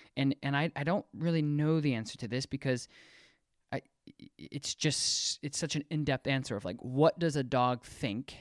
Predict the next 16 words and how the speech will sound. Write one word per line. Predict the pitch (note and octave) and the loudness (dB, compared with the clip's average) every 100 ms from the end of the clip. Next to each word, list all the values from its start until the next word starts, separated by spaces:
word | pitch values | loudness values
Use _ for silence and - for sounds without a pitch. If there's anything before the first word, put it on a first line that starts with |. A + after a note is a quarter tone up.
| - | -6
when | C3 | 0
I | B2 C3 | 2 2
bring | C3 B2 | 0 -2
other | - A#2 A2+ - | -2 -4 -4 2
dogs | C#3 C3 C3 A#2+ | 4 4 2 -4
around? | G2+ F#2+ F2+ E2+ | -6 -6 -6 -4
I | |
mean, | B2+ B2+ | -2 2
obviously, | C3+ D3 E3 - D3+ C3+ C3 - - _ _ _ | 2 4 2 0 2 2 0 -8 -20 _ _ _
your | B2+ C#3+ | 4 6
dog | C#3 B2 A#2 | 8 4 2
likes | A2+ C#3 C#3 - | 2 2 2 -6
these | A2+ G2+ | -6 -6
dogs. | - F#2 F#2 D3+ | -4 -2 -2 -2
They, | - A#2 A2 | -4 -4 -4
they, | - A#2+ | -4 -4